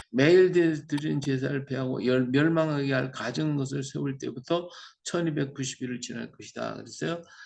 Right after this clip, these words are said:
자, 여기 아, 아, 아, 예, 십일 장에는 안디오쿠스 에피파네스가 성전에 돌아가지고, 그래가지고 제우스산을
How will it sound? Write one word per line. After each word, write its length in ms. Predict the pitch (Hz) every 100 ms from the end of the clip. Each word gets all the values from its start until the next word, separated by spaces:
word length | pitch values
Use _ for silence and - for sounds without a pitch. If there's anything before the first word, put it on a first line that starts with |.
| -
자, 280 | - 123 117
여기 380 | 143 139 135 - - _ -
아, 100 | 123
아, 500 | 131 98 110 95 123
아, 80 | 123 87
예, 320 | 85 117 78
십일 460 | - - 160 156 151
장에는 340 | 143 123 131
안디오쿠스 680 | 147 127 143 139 143 131 - -
에피파네스가 1000 | 127 127 - 127 120 - - 151 139 139 - -
성전에 560 | - 170 151 143 135
돌아가지고, 920 | - 127 123 117 117 143 147 147 127 - - _
그래가지고 880 | 131 127 123 117 135 165 170 156 -
제우스산을 920 | - 139 139 - 135 - 135 139 147